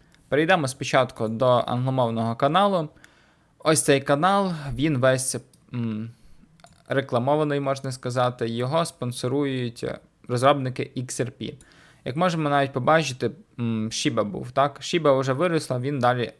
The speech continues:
за неї говорить, що потрібно купляти, вона буде коштувати, е, більше п'ятдесяти іксів по ній буде, і також по іншим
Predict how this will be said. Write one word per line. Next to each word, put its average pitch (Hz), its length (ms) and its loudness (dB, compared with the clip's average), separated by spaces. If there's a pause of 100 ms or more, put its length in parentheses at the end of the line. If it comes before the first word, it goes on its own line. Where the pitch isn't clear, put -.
(360)
за 117 100 -4
неї 107 220 -2
говорить, 143 380 2
що 123 160 -4
потрібно 113 400 -2
купляти, 151 480 0
вона 120 220 -4
буде 117 240 -4
коштувати, 117 640 -4 (540)
е, 113 100 -6
більше 127 400 -2
п'ятдесяти 113 720 -2
іксів 165 400 -4
по - 140 -4
ній 139 200 -2
буде, 127 520 0
і 185 240 -2
також 135 380 0
по - 160 -6
іншим 120 600 -4